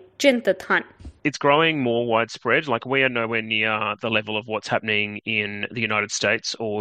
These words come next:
Speaker 2: Europe, but we are certainly seeing that in Australia, while we're not at that level, that we are at a level that is increasingly worrying. There was the arrest of, I think it was twenty neo-Nazis in, um, Adelaide, um, which, uh, s-,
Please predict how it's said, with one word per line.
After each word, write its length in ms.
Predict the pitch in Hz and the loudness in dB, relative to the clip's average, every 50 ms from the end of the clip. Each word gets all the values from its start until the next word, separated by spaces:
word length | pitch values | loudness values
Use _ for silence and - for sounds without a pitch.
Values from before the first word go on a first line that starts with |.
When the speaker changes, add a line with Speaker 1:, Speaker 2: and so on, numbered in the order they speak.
| 104 104 - | -6 -6 -8
Speaker 2:
Europe, 500 | - 113 113 110 117 160 196 - - 151 139 | -8 -6 -2 0 0 0 -2 -2 -4 0 0
but 100 | 147 135 135 | 2 4 4
we 80 | 135 123 | 4 4
are 80 | 127 135 - - | 2 2 0 0
certainly 320 | - 139 123 113 117 117 - - | 2 2 2 2 -2 -4 -4 -4
seeing 720 | - 117 107 107 107 110 110 107 107 104 104 104 104 104 - - 123 110 110 | -2 -2 0 0 2 2 2 2 0 0 -2 -4 -6 -10 -10 -10 -4 -2 0
that 320 | 101 101 101 - - - | 2 2 0 -2 -4 -6
in 180 | 107 123 117 110 | -6 -4 -4 -4
Australia, 480 | - - 120 110 110 113 117 117 113 113 | -4 -2 0 2 2 2 2 2 2 0
while 140 | 107 107 107 | 0 0 0
we're 140 | 104 104 104 113 | 0 0 0 0
not 200 | - - 123 120 | 0 0 0 -2
at 100 | - - | 0 -2
that 120 | 110 - 104 110 | -2 -2 -2 -4
level, 260 | 117 131 170 208 208 143 117 101 | -4 -4 -6 -8 -4 -2 -2 -2
that 100 | - 104 107 | 0 0 0
we 80 | 104 | 2
are 420 | 104 104 104 104 104 104 104 - - 110 | 2 4 4 4 4 2 2 0 0 0
at 100 | 107 107 | 0 0
a 20 | 107 104 | 0 -2
level 200 | 104 104 104 104 | -2 -4 -10 -8
that 100 | 104 101 104 101 | -8 -8 -8 -8
is 160 | 95 85 - 110 113 | -8 -8 -8 -8 -8
increasingly 560 | 107 - - 110 101 - 104 101 110 107 101 | -6 -2 -2 -2 -2 -4 -8 -8 -8 -8 -6
worrying. 560 | 92 98 98 104 120 143 160 185 208 220 - - - - - - - - | -2 0 0 2 2 0 0 -4 -6 -8 -10 -16 -20 -20 -20 -18 -14 -10
There 160 | 113 104 101 98 | -10 -8 -8 -10
was 100 | - - 107 | -10 -6 -4
the 100 | 104 101 | -4 -2
arrest 500 | 101 104 101 101 101 - - - - - _ - - - - _ - 101 104 | 0 0 0 0 0 -2 -10 -10 -10 -12 _ -18 -20 -20 -20 _ -4 -2 0
of, 300 | 101 98 98 101 95 90 87 | 2 2 2 0 0 -2 -4
I 20 | - | -4
think 120 | - 113 104 | -4 -8 -6
it 40 | 101 | -6
was 100 | 98 - - | -6 -6 -8
twenty 400 | - - 110 107 107 - 107 101 101 104 104 101 104 | -4 -4 -4 -4 -4 -4 -2 -2 0 -2 -2 -2 -2
neo-Nazis 840 | 101 101 98 98 101 101 - - - - 107 101 101 98 98 - - 107 104 | -2 -2 0 0 0 -2 -2 -2 -4 -4 -4 -4 -4 -6 -8 -10 -8 -6 -4
in, 180 | 101 98 98 95 95 101 110 _ - - - - - - | -4 -4 -6 -10 -14 -14 -16 _ -20 -20 -20 -20 -12 -6
um, 180 | 101 101 85 90 107 | -4 -4 -2 0 0
Adelaide, 440 | 120 147 160 175 190 190 196 196 - - - - - 110 | 0 2 2 2 4 2 0 -2 -4 -14 -12 -6 -2 0
um, 340 | 104 104 101 101 101 101 98 - | 2 2 2 2 0 -4 -8 -10
which, 220 | 107 107 - - - - - - | -8 -6 -2 -2 -2 -2 -2 -2
uh, 120 | - 107 104 101 | -2 -2 -2 -2
s-, 180 | - - - | -6 -12 -12